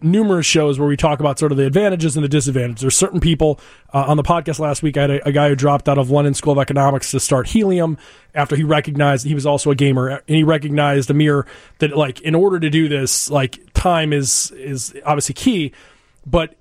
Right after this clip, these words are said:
it wasn't just that, like, he didn't have time to do it. It was, it was like,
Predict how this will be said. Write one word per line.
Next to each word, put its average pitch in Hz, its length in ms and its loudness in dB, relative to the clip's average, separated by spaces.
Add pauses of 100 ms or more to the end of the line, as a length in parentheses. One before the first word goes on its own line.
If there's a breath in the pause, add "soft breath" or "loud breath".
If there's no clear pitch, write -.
(140)
it 170 140 -2
wasn't 208 320 0
just 180 280 -2
that, 170 120 -2
like, 160 160 0
he 165 140 -4
didn't 160 180 0
have 143 140 -6
time 147 320 0
to 196 40 2
do 240 200 -2
it. 202 60 0
It 160 60 -4
was, 160 140 -4
it 165 120 -2
was 147 140 0
like, 151 280 0